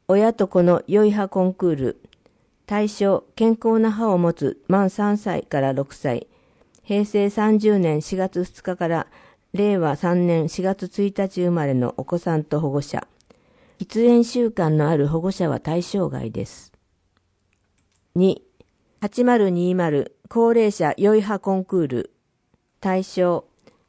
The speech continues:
昭和十九年三月三十一日以前の生まれで八十歳以上。自身の歯を二十本以上保っている人。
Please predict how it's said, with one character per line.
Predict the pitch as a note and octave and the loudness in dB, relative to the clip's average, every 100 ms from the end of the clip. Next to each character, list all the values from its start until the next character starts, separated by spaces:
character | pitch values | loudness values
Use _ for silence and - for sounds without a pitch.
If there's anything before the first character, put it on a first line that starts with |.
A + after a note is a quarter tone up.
| _ | _
昭 | - G#3+ G#3+ | -2 2 2
和 | G#3+ | 2
十 | G3+ A3 G#3+ | 4 4 4
九 | F3 | 4
年 | E3 D#3 | 4 4
三 | D#3+ G#3+ G#3 | 4 4 4
月 | F3+ - | 2 -2
三 | - G#3 | -2 0
十 | G3 E3 | 2 0
一 | D#3 F3+ | 0 0
日 | F3+ F3 F#3 | 0 0 -2
以 | |
前 | G#3 G3+ D3+ | 0 2 2
の | |
生 | C3+ | 2
ま | C3+ C3 | 2 0
れ | B2+ | -2
で | C3 - | -4 -6
八 | - - E3+ | -14 -6 -2
十 | E3+ | -2
歳 | - - C#3+ C#3+ | -2 -4 -2 -2
以 | |
上。 | C3 A2+ - _ _ _ _ _ _ _ _ | -4 -6 -6 _ _ _ _ _ _ _ _
自 | F3 G#3 | -4 2
身 | A#3 G#3+ | 4 6
の | F3 | 4
歯 | E3+ F3 | 2 0
を | D3 | 2
二 | D3+ D#3+ | 2 2
十 | G3+ | 0
本 | G#3 G3 G3 | 0 0 2
以 | F#3+ | 2
上 | E3+ C3+ | 2 2
保 | C3+ D3+ E3+ | 0 -2 -2
っ | |
て | - C#3 | -4 -4
い | B2 | -4
る | A#2+ | -4
人。 | - - G#2 | -8 -8 -8